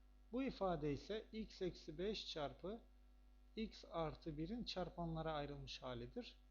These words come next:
Burası beş, burası eksi bir.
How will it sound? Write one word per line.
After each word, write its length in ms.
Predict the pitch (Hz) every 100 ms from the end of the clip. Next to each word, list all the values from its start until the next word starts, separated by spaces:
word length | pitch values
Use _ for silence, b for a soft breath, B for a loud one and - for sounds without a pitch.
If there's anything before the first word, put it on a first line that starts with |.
| - - - - - -
Burası 480 | 190 190 165 - 127
beş, 480 | 160 226 226 - - - - - - -
burası 480 | 208 175 - 226 220
eksi 380 | 185 139 - 202
bir. 240 | 135 -